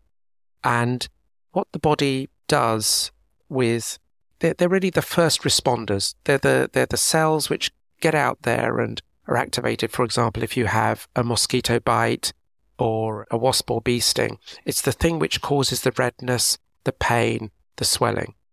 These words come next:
And what the body does is these cells are wandering through our bloodstream. If they find something of interest, bacterial infection or, let's say, a bite, they will go into the tissues,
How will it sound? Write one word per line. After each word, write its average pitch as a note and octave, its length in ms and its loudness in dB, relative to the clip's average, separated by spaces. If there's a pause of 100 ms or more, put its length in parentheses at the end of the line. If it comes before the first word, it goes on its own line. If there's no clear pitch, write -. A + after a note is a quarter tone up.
(120)
And C3 220 2
what - 220 0
the F3 60 -4
body D#3 280 0
does B2 500 2 (100)
is B2 400 0 (360)
these C#3+ 260 0
cells A#2+ 800 0 (420)
are A2+ 460 0 (260)
wandering C3+ 380 0
through B2 320 2
our B2+ 140 2
bloodstream. A2+ 680 -2 (600)
If D3+ 140 2
they D#3 120 4
find D#3 640 2 (280)
something C3+ 500 0
of C3 80 0
interest, C3+ 580 0 (300)
bacterial C3 400 0
infection B2+ 840 -2
or, A2+ 360 2 (400)
let's - 220 -6
say, A2+ 180 0
a G#2+ 40 -2
bite, C3 520 0 (420)
they D3 160 4
will C3 100 4
go F3 200 4
into - 160 0
the D3 80 0
tissues, A#2+ 720 0